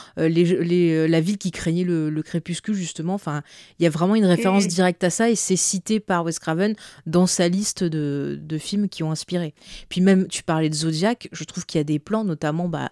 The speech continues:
Speaker 1: le, le premier meurtre et pas mal d'autres plans dans le film, qui, moi, m'ont fait énormément penser à des séquences de, de, de Zodiac, hein.
Speaker 2: Ah, mais totalement, ouais.
Speaker 1: Ouais.
Speaker 2: Bah, déjà, les, les, les deux tueurs, euh, se ressemblent dans le sens où, euh,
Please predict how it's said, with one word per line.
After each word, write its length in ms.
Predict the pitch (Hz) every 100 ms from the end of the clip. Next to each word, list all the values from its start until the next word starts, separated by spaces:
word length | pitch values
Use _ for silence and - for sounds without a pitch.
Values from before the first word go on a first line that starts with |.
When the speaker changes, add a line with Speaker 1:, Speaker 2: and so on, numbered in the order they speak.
| - - - -
Speaker 1:
le, 200 | - 165
le 140 | 165
premier 360 | - 180 175 170
meurtre 380 | 175 185 - 151
et 100 | - _ _
pas 100 | 170
mal 160 | 175 175
d'autres 160 | 175 160
plans 160 | 175
dans 80 | 165
le 60 | 156
film, 220 | - 233 - - - -
qui, 120 | -
moi, 140 | 175 196
m'ont 100 | 165
fait 200 | - -
énormément 720 | 190 175 185 180 175 170 165 160
penser 580 | - 151 - 226 240 208
à 100 | 151
des 120 | 147
séquences 420 | - 156 - 196
de, 180 | 170 147
de, 140 | 143
de 160 | 135 139
Zodiac, 480 | 143 156 220 208 180
hein. 140 | 190 - _ _ _
Speaker 2:
Ah, 140 | 190 180
mais 60 | 175
totalement, 440 | 175 185 185 202
ouais. 60 | 170 - _ _ _ -
Speaker 1:
Ouais. 100 | 185
Speaker 2:
Bah, 180 | 180 180
déjà, 220 | 175 220
les, 180 | 185 147
les, 120 | 156 151
les 240 | 151 151
deux 200 | 156 165
tueurs, 360 | - - 196 165
euh, 120 | 156
se 220 | - -
ressemblent 500 | 156 156 - 190 185
dans 100 | 156
le 60 | 156
sens 320 | 175 165 -
où, 160 | 160 156
euh, 280 | 147 143